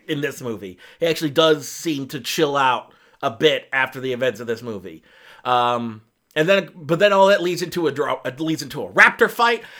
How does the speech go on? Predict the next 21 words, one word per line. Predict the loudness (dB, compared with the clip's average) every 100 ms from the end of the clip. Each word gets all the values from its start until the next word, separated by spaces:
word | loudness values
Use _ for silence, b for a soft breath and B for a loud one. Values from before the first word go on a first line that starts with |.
| B
and | 0 2
then | 0
Hip's | 2 -2 -2
dad | 0 2 2
turns | 0 -2
into | -4 -6 -10
a |
badass | 0 6 8 8 6 2 -2
who |
starts | 2 2 2
fighting, | 0 0 0 -2
who, | -4
despite | -6 -4 -4
the | -2
fact | 0 0 0
that | -4
he's | -6
a | -4
Hypsilophodon | -4 -4 -2 -2 -2 -2 -2 -2 B B B
and | -4 -2
shouldn't, | 0 -2 -2